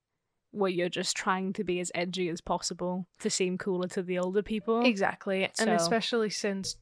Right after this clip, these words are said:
Speaker 2: Jeremy's account described him as a gothic individual who believed in blood,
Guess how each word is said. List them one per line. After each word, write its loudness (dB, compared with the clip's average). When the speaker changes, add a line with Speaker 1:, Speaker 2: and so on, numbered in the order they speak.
Speaker 2:
Jeremy's 8
account -2
described 0
him -2
as -2
a -2
gothic 2
individual 0
who -2
believed -2
in -4
blood, 2